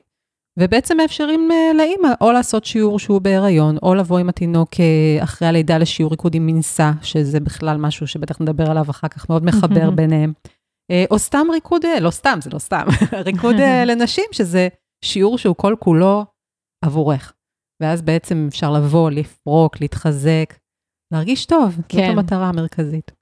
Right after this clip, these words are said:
Speaker 2: כן. טוב,
Speaker 1: מהמם.
Speaker 2: נדבר על זה עוד מן הסתם,
Speaker 1: כן,
Speaker 2: מה זה עושה.
Speaker 1: בטח.
Speaker 2: <laughs> ואיך בעצם, אה, דח-, בואי נחזור קצת ככה
Speaker 1: מהמם.
Speaker 2: אחורה, באמת, אמרת שכל החיים, קודם כל, היית
Speaker 1: נכון.
Speaker 2: עצמאית.
Speaker 1: נכון.
Speaker 2: אז, אה, איך ככה, נתחיל ממש מההתחלה, כאילו, איך התחילה הדרך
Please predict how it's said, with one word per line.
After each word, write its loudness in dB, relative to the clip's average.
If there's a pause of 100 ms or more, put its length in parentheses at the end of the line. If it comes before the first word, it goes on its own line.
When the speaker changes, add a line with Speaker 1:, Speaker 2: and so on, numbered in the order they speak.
Speaker 2:
כן. -6 (100)
טוב, 2
Speaker 1:
מהמם. 2
Speaker 2:
נדבר 2
על 2
זה 0
עוד -4
מן -2
הסתם, -4
Speaker 1:
כן, 2
Speaker 2:
מה 2
זה 2
עושה. 2
Speaker 1:
בטח. -2 (320)
Speaker 2:
<laughs> -18
ואיך 0
בעצם, 0
אה, 0
דח-, -4
בואי 2
נחזור 0
קצת -4
ככה -2
Speaker 1:
מהמם. 2
Speaker 2:
אחורה, 4
באמת, 0
אמרת -2
שכל 2
החיים, 0
קודם 0
כל, -2
היית -2
Speaker 1:
נכון. -2
Speaker 2:
עצמאית. 0 (300)
Speaker 1:
נכון. -6
Speaker 2:
אז, 2
אה, 2 (380)
איך 0
ככה, 0 (680)
נתחיל 0
ממש 2
מההתחלה, 0
כאילו, -6
איך -2
התחילה -4
הדרך -4